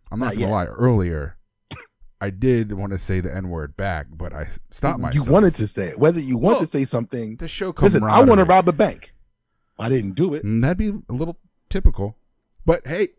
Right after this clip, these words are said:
Speaker 1: oh, there it
Speaker 2: I
Speaker 1: is.
Speaker 2: shoulda, I shoulda went looting. I shoulda went looting.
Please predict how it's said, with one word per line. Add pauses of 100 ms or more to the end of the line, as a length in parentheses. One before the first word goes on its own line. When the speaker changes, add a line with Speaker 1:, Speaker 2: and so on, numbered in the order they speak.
(180)
Speaker 1:
oh, (180)
there
it
Speaker 2:
I
Speaker 1:
is.
Speaker 2:
shoulda,
I
shoulda
went
looting. (220)
I
shoulda
went
looting.